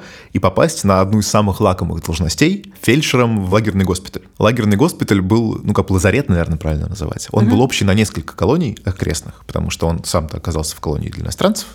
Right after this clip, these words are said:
Speaker 1: а госпиталь был общий для всех других. И в этом госпитале можно было общаться с советскими, собственно, другими заключёнными, там, блатными, обычными, там, кем угодно.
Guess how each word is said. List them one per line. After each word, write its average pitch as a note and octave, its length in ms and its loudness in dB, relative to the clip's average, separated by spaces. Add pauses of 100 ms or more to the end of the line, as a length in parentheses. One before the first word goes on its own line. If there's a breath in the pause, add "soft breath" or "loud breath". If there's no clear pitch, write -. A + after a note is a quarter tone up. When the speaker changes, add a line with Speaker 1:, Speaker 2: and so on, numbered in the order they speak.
(120)
Speaker 1:
а F#2 200 0
госпиталь C3+ 400 0
был F#2+ 120 2
общий B2 220 0
для F#2+ 100 2
всех A#2+ 220 0
других. G2 380 -2
И - 20 -2
в E2+ 40 2
этом F2 200 0
госпитале B2 380 -2
можно F#2+ 200 0
было D#2+ 160 0
общаться G2+ 340 -2
с - 40 -6
советскими, F2+ 460 -2
собственно, - 360 -4
другими F2+ 260 2
заключёнными, F2+ 760 -4
там, F2 160 -10
блатными, A2+ 600 0
обычными, E2+ 560 0
там, D#2+ 180 -6
кем D#2+ 240 -2
угодно. D3+ 380 0